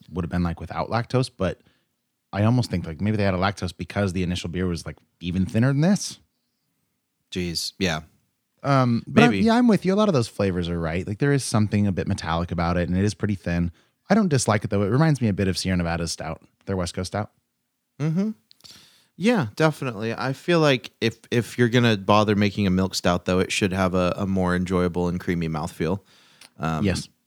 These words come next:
Speaker 2: or
Speaker 1: probably.
Speaker 2: else why, why bother? That would be my, my take on that. And that's not just 'cause I can't have it. Like, if you put an ingredient in it and advertise it as a, a hybrid milk stout,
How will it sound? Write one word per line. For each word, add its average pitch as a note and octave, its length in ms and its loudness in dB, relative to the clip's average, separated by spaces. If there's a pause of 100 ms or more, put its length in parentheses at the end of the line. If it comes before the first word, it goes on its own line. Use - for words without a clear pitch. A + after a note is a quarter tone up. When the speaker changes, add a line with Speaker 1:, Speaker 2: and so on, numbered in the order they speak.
(320)
Speaker 2:
or G#2 120 6
Speaker 1:
probably. F#2 80 2
Speaker 2:
else D#2+ 300 -4
why, E2+ 320 0
why F#2 280 0
bother? E2+ 400 -2 (300)
That E2 160 -4
would E2 100 -8
be F2 140 -4
my, E2+ 300 -2
my F2 160 -4
take F2 260 -4
on E2+ 140 -2
that. F2 160 2
And G#2 100 2
that's G#2+ 140 0
not F#2 140 0
just - 160 -4
'cause F2 160 -4
I E2+ 60 -2
can't E2 240 -4
have F#2 240 0
it. D#2+ 140 -2
Like, E2+ 220 -4 (580)
if B2+ 200 2
you C#3 120 6
put D3 280 0
an C#3+ 80 2
ingredient A2+ 520 2
in G2+ 140 0
it G2 240 0
and F#2 220 0
advertise F#2+ 560 0
it F2+ 120 -2
as F#2+ 280 0
a, F2+ 280 0
a G2+ 100 2
hybrid G2 640 0
milk C#3 260 2
stout, E2 400 -4